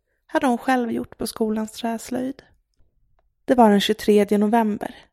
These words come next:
bara några månader efter skolstarten på vårdgymnasiet i Örnsköldsvik,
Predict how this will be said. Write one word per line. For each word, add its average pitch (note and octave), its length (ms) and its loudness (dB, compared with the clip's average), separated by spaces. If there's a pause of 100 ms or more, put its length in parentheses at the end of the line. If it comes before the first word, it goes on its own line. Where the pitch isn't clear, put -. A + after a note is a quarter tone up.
(280)
bara G3+ 200 2
några G3+ 200 2
månader A3+ 500 0
efter G#3+ 200 -8
skolstarten A3 880 -6
på G3+ 80 -10
vårdgymnasiet G#3+ 960 -2
i - 40 -4
Örnsköldsvik, A3 960 -8